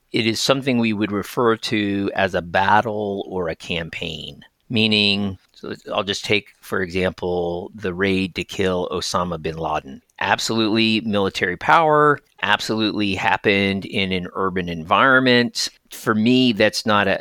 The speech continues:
a case that I examined in my dissertation because it was too brief to bring about the equalizing effect. I think that the battle in Mogadishu,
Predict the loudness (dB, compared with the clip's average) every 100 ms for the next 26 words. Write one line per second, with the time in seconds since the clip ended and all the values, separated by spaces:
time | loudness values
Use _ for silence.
0 | -2 -6 -6 -6 -2 -2 -4 -6 -2 -4
1 | -2 -2 0 -2 -4 -8 -8 -8 -10 -12
2 | -12 -10 -10 -8 -10 -6 -2 0 0 -2
3 | -2 -4 -6 0 2 2 -2 -2 0 2
4 | -2 -2 -4 -2 -2 -4 -2 -2 -2 -6
5 | -10 -12 _ -4 -4 0 2 4 4 2
6 | 0 2 4 4 0 -4 0 2 4 2
7 | 0 -2 -6 -2 -2 -2 0 4 4 4
8 | 2 -2 -4 -4 -4 -4 -8 -16 -4 -2
9 | 0 0 0 0 2 4 2 0 -8 -12
10 | _ _ _ -4 -4 2 4 4 4 2
11 | -2 0 2 2 2 2 0 0 0 0
12 | 0 0 -2 -4 -4